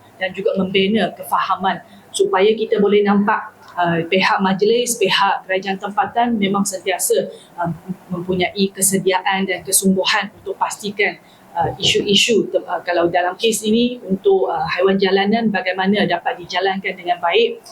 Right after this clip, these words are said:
uh, dalam kita memastikan keselamatan orang awam dan juga kebajikan haiwan juga, uh, kita dapat satu seimbang, keseimbangan. Uh, dan daripada situ juga kita harapkan,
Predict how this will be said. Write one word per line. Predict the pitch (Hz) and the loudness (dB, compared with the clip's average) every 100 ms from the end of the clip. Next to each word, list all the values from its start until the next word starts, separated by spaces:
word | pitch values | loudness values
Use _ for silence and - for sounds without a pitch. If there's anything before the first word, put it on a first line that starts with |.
| - - - | -12 -12 -4
uh, | 165 160 | 0 2
dalam | 175 190 | 2 0
kita | 196 190 196 | -4 0 2
memastikan | 180 175 - 208 208 196 | 2 0 -2 -2 2 2
keselamatan | 196 185 190 180 180 170 196 190 | 2 0 0 0 -2 -2 -2 0
orang | 185 180 - | 0 0 0
awam | 190 202 233 233 | 2 4 4 2
dan | 185 180 | 0 -2
juga | 185 359 392 - - - | -4 0 0 0 -12 -12
kebajikan | 170 175 175 - 196 185 | -2 -2 -2 -4 -2 0
haiwan | 170 180 185 175 170 | 0 2 2 0 -2
juga, | 170 170 - - | -2 -2 -4 -4
uh, | 185 165 - | -2 -2 -4
kita | - - 185 185 - | -10 0 0 0 -2
dapat | 170 170 180 | -2 0 -2
satu | - 170 180 | -4 -2 0
seimbang, | - 208 196 190 190 190 | 2 4 4 4 2 -2
keseimbangan. | - 175 - - 175 175 180 170 - - - | -2 0 2 0 0 -2 -2 -4 -6 -8 0
Uh, | - 165 - 170 165 | 0 0 -2 0 0
dan | 175 175 | 0 0
daripada | 185 190 190 196 | 2 2 2 0
situ | 226 226 254 | 0 0 0
juga | 226 226 - | 2 2 0
kita | 226 202 | -2 -2
harapkan, | 208 214 220 233 185 | 0 -2 -2 -2 -2